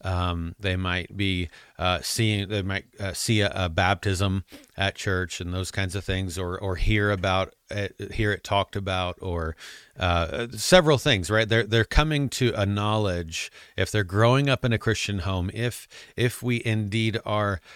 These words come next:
training them up in the way that they should go, if we indeed are passing along the faith, um, that was once for all delivered to the saints to our children,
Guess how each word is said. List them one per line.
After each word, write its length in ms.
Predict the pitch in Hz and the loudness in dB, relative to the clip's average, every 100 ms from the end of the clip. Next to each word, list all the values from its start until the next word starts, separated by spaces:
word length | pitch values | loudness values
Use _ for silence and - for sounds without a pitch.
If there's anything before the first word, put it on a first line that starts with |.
| - | -20
training 380 | - 110 107 107 | -4 0 2 2
them 160 | 107 101 | 2 2
up 180 | 98 104 | 0 0
in 60 | |
the 100 | 95 | -2
way 120 | 95 92 | -2 -4
that 120 | 95 | -4
they 140 | 92 | -4
should 220 | - 92 | -4 -6
go, 260 | 82 87 90 | -4 -2 0
if 240 | 98 - | -2 -2
we 160 | 113 107 | -4 -2
indeed 420 | 104 101 107 104 | -2 0 0 0
are 280 | 101 101 98 | 0 0 0
passing 600 | - 107 104 - 113 101 | 0 0 0 0 -4 -4
along 580 | - 101 101 98 98 95 | -4 -2 0 0 0 -2
the 100 | 90 | -4
faith, 480 | - 101 95 85 - - - - - - | -2 0 0 -2 -8 -20 -20 -20 -12 -4
um, 420 | 98 92 90 87 | 0 0 -2 -6
that 200 | - 101 | -8 -6
was 180 | 98 - | -6 -6
once 300 | 95 95 90 | -2 -2 -4
for 160 | - 98 | -4 0
all 140 | 95 | 0
delivered 380 | 98 95 90 90 | 0 -2 -2 -4
to 60 | |
the 120 | 92 87 | -4 -4
saints 480 | 101 92 95 - - - _ _ - | -2 -2 -2 -8 -12 -20 _ _ -4
to 360 | - 131 113 107 - | 2 4 4 2 -2
our 280 | 98 95 87 | 0 0 -2
children, 640 | - 131 123 95 85 | 0 2 2 0 -2